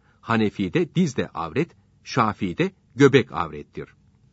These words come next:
Kadın resimlerinin yüzüne ve saçına ihtiyaçsız ve şehvetsiz bakmak mekruh olduğu gibi, dizle göbek arası açık erkek resimlerine de bakmak mekruhtur.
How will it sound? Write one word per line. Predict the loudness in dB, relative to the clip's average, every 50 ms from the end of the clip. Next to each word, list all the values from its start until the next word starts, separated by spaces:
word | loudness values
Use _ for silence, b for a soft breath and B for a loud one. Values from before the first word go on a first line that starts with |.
| _ _ _ _ _ _ _ _ _ _ _ _ _ _ b b b b b b b b -4
Kadın | 0 0 2 2 2 2 2
resimlerinin | 2 2 2 0 2 4 4 4 4 2 2 0 0 0
yüzüne | 0 0 0 2 2 2 4 4
ve | 4 0
saçına | 0 0 -4 -2 0 0 2 2 2 b b b b b b 0
ihtiyaçsız | 0 0 0 2 2 2 4 2 2 -2 -2 0 0 4 4
ve | 2 2
şehvetsiz | 2 2 0 0 2 2 2 0 0 0 -4 -4 -4 -2 -4
bakmak | -6 -6 -4 -4 -4 -4 -4 -6 -6 -2
mekruh | 0 0 2 2 0 2 2
olduğu | 2 0 0 2 0 0 0
gibi, | 0 0 -2 -2 -4 b b b b b b b b b 0
dizle | 2 4 4 6 6 4 4
göbek | 6 6 6 6 6 6 4 2
arası | 0 0 0 0 0 0 0 0
açık | -2 0 0 -2 -2 -2 -2
erkek | -4 -4 -2 0 -2 -2 0 2
resimlerine | 0 0 2 0 2 4 4 4 4 2 0 0
de | -2 -2 -2
bakmak | -2 -2 -2 -2 -4 -4 -2 0
mekruhtur. | 0 0 0 0 -2 -6 -8 -8 -12 -18 -20